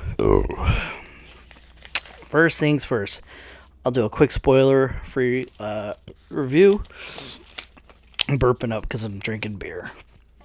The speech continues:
All right, here we go. <sighs> Star Wars.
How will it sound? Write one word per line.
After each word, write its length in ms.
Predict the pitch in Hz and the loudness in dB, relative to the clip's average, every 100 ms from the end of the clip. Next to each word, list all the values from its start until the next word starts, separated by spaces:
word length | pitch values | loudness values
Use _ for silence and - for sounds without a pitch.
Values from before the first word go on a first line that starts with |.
| - | -6
All 60 | 143 | -4
right, 60 | 113 | 2
here 100 | 143 | 2
we 60 | |
go. 120 | 127 - - - - - - - - - - _ _ - - - - _ _ _ _ - | 2 -4 -14 -12 -12 -12 -16 -20 -20 -20 -20 _ _ -20 -20 -20 -20 _ _ _ _ -2
<sighs> 800 | - - - - - - - - | -2 -2 -10 -12 -16 -18 -16 -6
Star 380 | - 135 123 | 2 6 6
Wars. 420 | 92 71 73 - | 4 -6 -6 -6